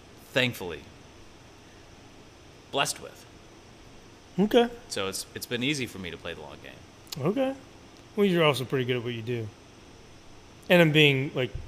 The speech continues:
Speaker 2: uh, there's a word I'm looking for.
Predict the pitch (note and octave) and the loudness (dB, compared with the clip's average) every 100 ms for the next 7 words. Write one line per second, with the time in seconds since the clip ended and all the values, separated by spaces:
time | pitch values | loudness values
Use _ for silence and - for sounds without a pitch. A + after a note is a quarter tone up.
0 | - - - - - - - - - - | -14 -18 -20 -20 -20 -20 -20 -20 -20 -20
1 | - C#3+ A#2 A2 G#2+ A2+ - B2+ A#2+ A#2 | -6 -4 -4 -4 -8 -10 -8 -8 -4 -2
2 | A#2 A#2+ A#2+ A2+ B2+ A#2+ F3 C3 G#3+ G#3+ | -2 -2 -4 -4 -4 0 2 4 8 8
3 | - - G#3+ | 8 2 2